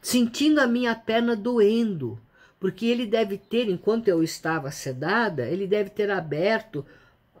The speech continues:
as pernas, né, com muita força. Eu tinha dor no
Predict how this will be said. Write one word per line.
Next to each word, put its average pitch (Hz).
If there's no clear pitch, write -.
as -
pernas, 160
né, 175
com 185
muita 254
força. 233
Eu 196
tinha 240
dor 240
no 262